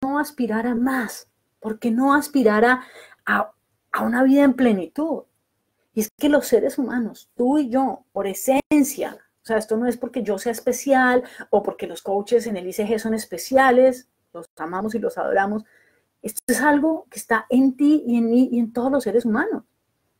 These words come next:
Pero no es porque seamos especiales, no es porque yo tenga unas características que me hacen de esta forma, me hacen de aquello, no. ¿Mm? Y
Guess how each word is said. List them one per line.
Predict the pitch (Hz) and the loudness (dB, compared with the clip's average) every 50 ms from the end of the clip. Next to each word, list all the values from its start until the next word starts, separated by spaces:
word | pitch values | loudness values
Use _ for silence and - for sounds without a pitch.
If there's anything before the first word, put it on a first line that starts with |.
| _ _ _ _ - _ _ | _ _ _ _ -20 _ _
Pero | - 190 190 | -6 -4 -4
no | 180 208 285 | -2 -4 -6
es | - | -4
porque | - 440 - 370 | -6 -4 -4 -2
seamos | - 262 247 254 269 | 0 2 2 2 2
especiales, | 277 277 - - - - - 269 320 381 320 - _ _ _ _ _ _ _ _ _ | 0 -2 -6 -8 -14 -12 -10 -10 -8 -8 -8 -10 _ _ _ _ _ _ _ _ _
no | 214 | -10
es | 202 - | -6 -4
porque | - 220 226 247 | -4 0 4 2
yo | 220 214 | 4 4
tenga | - 208 214 | 2 -2 0
unas | 226 240 240 240 | 0 0 -2 0
características | - 247 220 196 190 - - 185 196 202 208 - - 233 220 - 240 233 233 - - - _ | -2 -2 -2 -2 -2 -2 -4 -2 -2 -4 -6 -6 -6 -8 -2 0 0 0 0 -4 -14 -20 _
que | - 220 196 | -4 -2 -2
me | 190 185 185 | -2 -2 -2
hacen | 190 190 - 226 220 214 | -2 -2 0 0 2 2
de | 214 | 2
esta | 214 - - 220 | 2 0 -4 -4
forma, | 220 - 233 220 220 214 214 220 214 | 0 4 4 6 6 6 4 4 2
me | 208 202 | 2 0
hacen | 196 190 208 220 | 0 -2 -2 -2
de | 214 214 | -2 -2
aquello, | 214 - 208 202 196 226 - - | -4 -4 -8 -8 -8 -8 -14 -12
no. | 190 185 175 - _ _ _ _ _ _ _ _ _ _ _ - | -14 -14 -14 -14 _ _ _ _ _ _ _ _ _ _ _ -12
¿Mm? | 104 226 269 - _ _ _ _ _ _ _ _ _ _ _ _ - - _ - - - - - - _ _ _ _ _ _ | -8 -8 -8 -8 _ _ _ _ _ _ _ _ _ _ _ _ -20 -20 _ -20 -20 -20 -20 -20 -20 _ _ _ _ _ _
Y | - 226 233 233 226 220 - | 0 2 4 4 2 0 -2